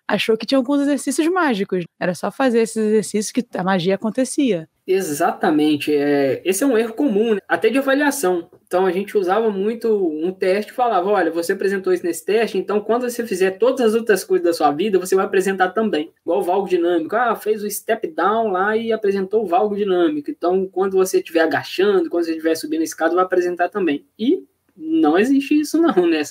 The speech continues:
Speaker 2: E, esse tipo de generalização com o movimento não existe,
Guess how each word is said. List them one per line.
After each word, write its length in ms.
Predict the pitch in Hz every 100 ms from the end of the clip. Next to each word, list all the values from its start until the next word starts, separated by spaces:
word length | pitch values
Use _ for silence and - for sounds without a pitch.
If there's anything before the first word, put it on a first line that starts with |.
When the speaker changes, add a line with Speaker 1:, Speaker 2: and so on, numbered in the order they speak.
| -
Speaker 2:
E, 200 | 160 -
esse 320 | - 202 - -
tipo 160 | 202
de 120 | 190
generalização 760 | 175 185 170 160 156 151 190 208
com 100 | 196
o 60 |
movimento 500 | 175 165 151 202 233
não 120 | 202 220
existe, 480 | 190 202 214 -